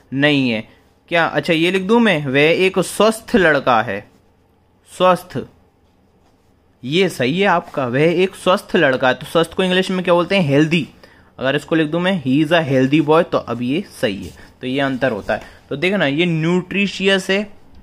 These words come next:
कहाँ था ये? न्यूट्रिशियस। जिन भी शब्द में लास्ट में आईओयूएस लगता है तो ये एडजेक्टिव हो जाती है। तो आपको क्या लगाना पड़ेगा? एडजेक्टिव। एडजेक्टिव का सिनोनिम भी क्या होगा आपका?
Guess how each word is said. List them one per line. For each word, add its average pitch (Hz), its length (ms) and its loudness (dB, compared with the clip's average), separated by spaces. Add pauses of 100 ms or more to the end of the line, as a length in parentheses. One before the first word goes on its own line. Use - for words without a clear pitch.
(120)
कहाँ 131 180 -4
था 151 80 0
ये? 160 200 -4
न्यूट्रिशियस। 151 680 -2 (280)
जिन 175 360 0
भी 226 100 2
शब्द 170 260 -2
में 175 200 2
लास्ट 160 300 2
में 175 220 -2
आईओयूएस 160 1000 0
लगता 143 340 -2
है 151 80 2
तो 156 120 -4
ये 156 220 0
एडजेक्टिव 147 440 -2
हो 143 80 0
जाती 131 240 0
है। 170 100 -6 (260)
तो 139 60 -2
आपको 156 200 -2
क्या 165 200 0
लगाना 185 300 2
पड़ेगा? 147 300 0
एडजेक्टिव। 147 640 0
एडजेक्टिव 147 580 -2
का 160 60 0
सिनोनिम 160 400 -4
भी 170 80 -4
क्या 170 160 -2
होगा 135 180 2
आपका? 165 380 -2